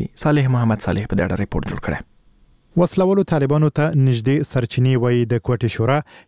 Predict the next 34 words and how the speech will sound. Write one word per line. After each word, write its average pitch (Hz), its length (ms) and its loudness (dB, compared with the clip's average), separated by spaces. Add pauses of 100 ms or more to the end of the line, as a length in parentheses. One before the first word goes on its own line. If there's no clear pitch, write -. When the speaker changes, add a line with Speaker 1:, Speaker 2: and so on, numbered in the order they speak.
Speaker 2:
هلمند 139 400 2
ته 151 200 0
نه 165 100 4
ده 139 140 2
انتقال 107 400 -4
شوې، 110 280 -2 (220)
بلکې 151 320 2 (400)
د 151 100 2
دې 170 100 4 (140)
ډلې 165 180 4 (120)
ځینې 147 240 4
مهم 120 320 2
غړي 131 580 0
له 143 120 0
خپل 175 280 0
مشر 110 260 -2 (300)
ملا 117 180 2 (120)
هیبت 113 300 -2
الله 117 200 0
اخندزاده 113 540 0
سره 139 180 0 (380)
د 143 120 2
اختلاف 170 400 0
له 151 140 -2
کبله 147 260 0 (140)
هلمند 120 480 0
ته 113 140 -2
تللي 117 280 2
دي. 147 80 4 (220)
په - 400 -2
وروستیو 202 400 0
کې 143 260 0
د 143 160 2
هلمند 156 400 2